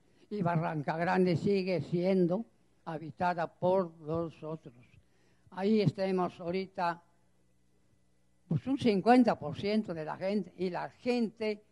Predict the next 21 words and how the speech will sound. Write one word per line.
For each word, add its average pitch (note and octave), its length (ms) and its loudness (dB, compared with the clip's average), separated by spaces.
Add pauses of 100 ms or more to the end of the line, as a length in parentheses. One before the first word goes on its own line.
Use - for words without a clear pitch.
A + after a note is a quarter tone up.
(320)
que F#3 80 -10
está G#3 560 2
en F3 220 -2
la D3+ 160 -4
comunidad E3 480 -4
de G#3 80 2
Barranca F#3+ 560 -2
Nueva F3 500 -2 (760)
lo D#3+ 140 -8
está D#3+ 320 -2
haciendo F3+ 500 0
únicamente F3 720 -2
por A#3 560 -4 (640)
compromisos E3 760 0
que D#3 140 -14
tienen F3+ 320 -6
con F#3+ 300 0
los F3 140 -6
niños, E3+ 480 2 (600)
porque E3+ 300 -10
a-, D#3+ 200 -4